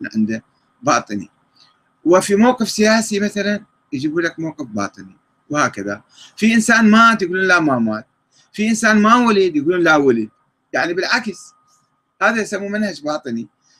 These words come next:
فأنت تؤمن بالمنهج الباطني أو ما تؤمن؟ فهمنا في البداية أول شيء، قبل ما تتحاور، وجاي فاتح صدرك وتتعارك وتعال نتحاور،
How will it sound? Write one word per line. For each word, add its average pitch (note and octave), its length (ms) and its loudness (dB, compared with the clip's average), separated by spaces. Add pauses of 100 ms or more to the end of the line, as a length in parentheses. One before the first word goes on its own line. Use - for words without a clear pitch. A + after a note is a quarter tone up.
(120)
فأنت G#3+ 360 0
تؤمن A3 420 0
بالمنهج G3+ 480 -2
الباطني G#3 500 -2
أو F3 80 -6
ما D#3+ 100 -4
تؤمن؟ B2+ 380 -6 (240)
فهمنا F#3 400 -2
في C#3+ 120 -8
البداية A#2+ 380 -2
أول C#3 320 -2
شيء، C#3+ 240 -8 (220)
قبل F3 120 -2
ما F3 60 -6
تتحاور، A2 560 -6 (460)
وجاي D3 440 0 (300)
فاتح D3 260 -8
صدرك D3+ 560 -4
وتتعارك D3 840 -6
وتعال C3 260 -6
نتحاور، E3 600 -2